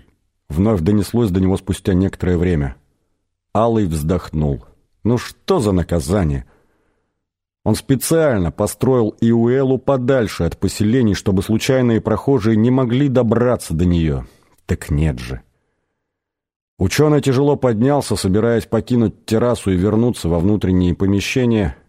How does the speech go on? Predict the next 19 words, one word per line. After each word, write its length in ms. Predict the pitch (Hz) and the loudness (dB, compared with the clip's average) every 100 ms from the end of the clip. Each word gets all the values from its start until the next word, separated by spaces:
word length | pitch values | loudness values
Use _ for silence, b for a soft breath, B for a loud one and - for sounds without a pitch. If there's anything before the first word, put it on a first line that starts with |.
| _ | _
когда 300 | - 82 90 | -6 -2 0
ветер 320 | 107 135 117 101 | 2 0 0 -2
принёс 420 | 113 117 131 - | 0 2 0 -2
отчётливый 680 | 107 - 139 127 117 120 120 | -4 -4 -2 0 0 0 0
крик. 440 | 123 104 - - _ _ _ _ _ _ _ _ _ | 0 -2 -4 -16 _ _ _ _ _ _ _ _ _
«Беноль, 580 | 73 78 170 196 196 170 | -2 2 2 4 2 2
мать 360 | 170 170 - | 2 0 -2
твою, 280 | - 160 156 | 0 2 2
ты 120 | 123 | 0
чего 240 | 147 190 190 | 0 2 2
там, 200 | 147 135 | 2 2
уснул?» 640 | 165 - 175 220 202 104 - _ _ _ _ _ _ _ _ _ _ _ _ | 0 0 2 2 0 -2 -10 _ _ _ _ _ _ _ _ _ _ _ _
Учёный 500 | 87 - 123 123 113 | -6 -2 0 2 2
недоумённо 680 | 104 98 107 117 120 107 92 | 2 2 2 2 2 2 0
замер, 460 | 71 101 143 135 95 | 0 0 2 0 -2
слегка 420 | 92 87 - 98 | -2 -4 -2 -2
ошарашенный 720 | 98 104 117 139 - 92 85 | 0 -2 0 -2 -2 0 0
подобным 540 | 80 87 85 92 85 85 | 0 -2 0 2 2 0
обращением, 680 | 80 87 - 147 127 104 | 0 -2 -2 0 2 0